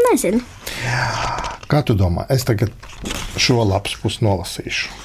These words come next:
Speaker 2: Inese domā, vai nedomājam par daudz? Ko, kam, kur un kā vēl to visu sauc? Vai viss tiešām jāzina zīmētājām? Ā,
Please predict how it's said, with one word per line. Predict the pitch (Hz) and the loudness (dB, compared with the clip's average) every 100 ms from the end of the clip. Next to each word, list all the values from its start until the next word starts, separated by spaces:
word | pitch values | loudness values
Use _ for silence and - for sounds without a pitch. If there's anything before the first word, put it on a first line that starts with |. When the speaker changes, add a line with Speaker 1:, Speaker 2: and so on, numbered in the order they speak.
| - - - - - - - - - - - - | -6 -6 -2 -4 -4 -6 -10 -14 -18 -20 -14 2
Speaker 2:
Inese | 123 175 185 - 143 | 4 6 4 4 4
domā, | 92 104 90 90 92 117 123 - - - - - - | 4 4 4 4 2 0 -2 -8 -8 -8 -10 -12 -2
vai | 117 117 | 2 6
nedomājam | 127 123 127 123 120 123 120 | 6 6 6 6 6 6 4
par | 135 120 | 4 2
daudz? | 156 165 170 160 101 - - - - - - | 4 4 4 4 0 -4 -10 -20 -20 -20 -8
Ko, | - 139 160 | 2 4 4
kam, | - 151 151 | 4 4 6
kur | - - 156 160 | 4 4 4 6
un | 113 104 | 6 6
kā | - 147 143 | 4 4 6
vēl | 104 123 123 | 6 6 6
to | 113 | 6
visu | 101 139 - 110 | 6 6 4 2
sauc? | - 151 180 107 - - - - - - - - | 4 4 4 2 0 -8 -10 -18 -18 -14 -6 4
Vai | 123 120 | 6 6
viss | 110 180 - | 6 6 4
tiešām | - 156 - 104 98 | 6 6 6 6 8
jāzina | 95 95 139 175 107 101 90 | 8 6 6 4 6 6 6
zīmētājām? | 87 95 113 202 285 - 131 101 95 - - - - - - - - - - | 6 6 8 6 4 4 2 2 2 -2 -8 -10 -14 -16 -18 -18 -14 -14 -2
Ā, | 135 147 143 131 123 110 | 4 6 6 6 4 2